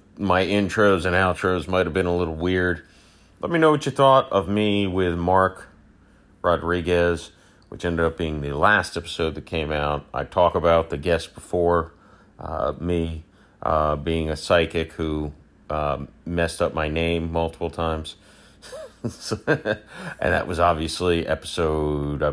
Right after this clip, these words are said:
think it was thirteen. Mark was episode sixteen.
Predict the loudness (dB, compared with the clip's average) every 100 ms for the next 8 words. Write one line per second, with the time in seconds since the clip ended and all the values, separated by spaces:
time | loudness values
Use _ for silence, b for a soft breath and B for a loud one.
0 | -4 -8 -8 -6 -8 -8 -2 -2 -2 -4
1 | -2 0 0 -2 -4 b b b b -8
2 | -8 -8 -8 -10 -8 -10 -10 -8 -8 -8
3 | -8 -8 -6 -4 -4 -4 -6